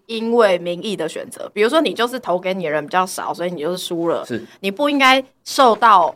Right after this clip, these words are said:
Speaker 1: 金钱的左右，因为刚才讲不正利益，其实目前见解上主要都还是以金钱为主嘛。
Speaker 2: 嗯。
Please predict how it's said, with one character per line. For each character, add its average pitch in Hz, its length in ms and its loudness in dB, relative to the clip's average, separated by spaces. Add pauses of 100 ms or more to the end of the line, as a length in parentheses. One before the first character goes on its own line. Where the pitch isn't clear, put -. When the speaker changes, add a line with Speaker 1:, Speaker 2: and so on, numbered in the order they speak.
(100)
Speaker 1:
金 208 200 -6
钱 170 200 -6
的 175 100 -4
左 151 240 -6
右， 165 240 0
因 226 80 -4
为 269 80 2
刚 240 140 2
才 214 80 2
讲 165 200 -4
不 170 120 -12
正 202 180 -2
利 196 180 -4
益， 180 40 -8
其 165 120 -8
实 170 80 -2
目 196 160 -6
前 160 220 -8
见 165 180 -4
解 - 200 -6
上 165 200 -4
主 131 200 -8
要 170 160 0
都 151 100 -4
还 131 160 -6
是 - 140 -10
以 135 100 -8
金 147 180 -8
钱 - 220 -12
为 - 160 -14
主 - 240 -16
嘛。 - 140 -16
Speaker 2:
嗯。 101 120 -14